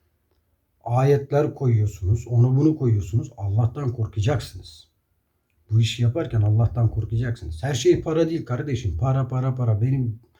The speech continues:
anlamıyorum yani. Her şey para değil. Bu tarz bir işe giriyorsan yaptığın iş zaten Allah'a şirk koşmaktır. Bir kere siz bir tane bile cinle bilmem neli olan insan bulamazsınız.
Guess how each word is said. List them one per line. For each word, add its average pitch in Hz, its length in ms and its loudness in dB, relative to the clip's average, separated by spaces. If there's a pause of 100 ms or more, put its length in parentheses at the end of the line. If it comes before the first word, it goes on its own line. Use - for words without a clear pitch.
(280)
anlamıyorum 123 580 4
yani. 82 180 -6
Her 101 100 -2
şey 120 260 -4
para 120 280 0
değil. 131 220 -2 (1120)
Bu 110 80 -4
tarz 135 320 2
bir 143 60 0
işe 131 220 -2
giriyorsan 123 560 2
yaptığın 123 380 0
iş 127 180 -2
zaten 135 480 -6
Allah'a 120 380 2
şirk 135 300 -8
koşmaktır. 82 680 -10 (680)
Bir 196 120 -8
kere 143 220 4
siz 151 380 0
bir 226 120 -4
tane 139 360 4
bile 131 360 2 (800)
cinle 196 400 2
bilmem 185 440 0
neli 185 160 2
olan 165 360 2
insan 175 520 0
bulamazsınız. - 880 -2